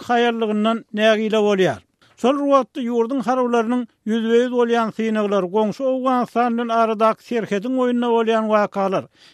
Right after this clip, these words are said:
eskerleriň arasyndaky dedawşyny, agalyk problemalary, goşunnak azyk iýmit üpjünçiligi barada çykan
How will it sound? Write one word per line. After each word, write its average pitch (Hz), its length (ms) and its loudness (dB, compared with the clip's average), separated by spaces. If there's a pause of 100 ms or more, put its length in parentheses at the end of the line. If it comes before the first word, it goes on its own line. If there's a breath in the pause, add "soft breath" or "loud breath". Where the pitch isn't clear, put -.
eskerleriň 220 640 0
arasyndaky 240 760 -2
dedawşyny, 208 600 -2
agalyk 208 540 0
problemalary, 196 800 -2 (240 soft breath)
goşunnak 226 640 0
azyk 220 440 2
iýmit 220 360 -4 (100)
üpjünçiligi 254 560 -6
barada 240 320 0
çykan 240 300 -6